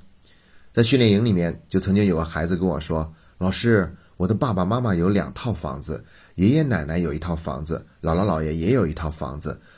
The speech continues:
将来这些都是我的，那你说我为什么还要努力读书呢？”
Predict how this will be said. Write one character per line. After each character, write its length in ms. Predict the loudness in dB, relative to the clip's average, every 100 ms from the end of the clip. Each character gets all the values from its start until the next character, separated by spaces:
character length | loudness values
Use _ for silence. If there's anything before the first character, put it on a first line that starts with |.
| -8
将 160 | -2
来 80 | -2
这 140 | 0 0
些 100 | 0
都 280 | -2 0 0
是 160 | 2
我 200 | 0 0
的， 200 | -6 -10 -14 -20 _ -2
那 80 | 2
你 120 | 2
说 320 | 2 2 2 -4 -16 0
我 120 | 6
为 100 | 6
什 160 | 6 2
么 80 |
还 140 | 2 2
要 80 | 4
努 240 | 4 4
力 140 | 2
读 180 | 2 2
书 240 | 2 0 2
呢？” 160 | 0